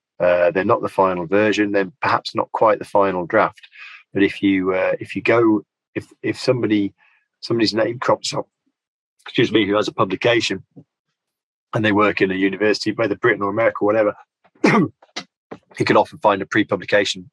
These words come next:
uh, version, which, uh, is completely legitimate. It's not one of these, you know,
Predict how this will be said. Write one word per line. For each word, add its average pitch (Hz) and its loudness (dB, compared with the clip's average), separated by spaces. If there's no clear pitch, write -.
uh, 95 2
version, 101 0
which, - -2
uh, 101 2
is - 0
completely 110 0
legitimate. 101 -4
It's - -10
not 101 0
one 98 -4
of 98 -6
these, 98 -6
you 87 -12
know, 87 -14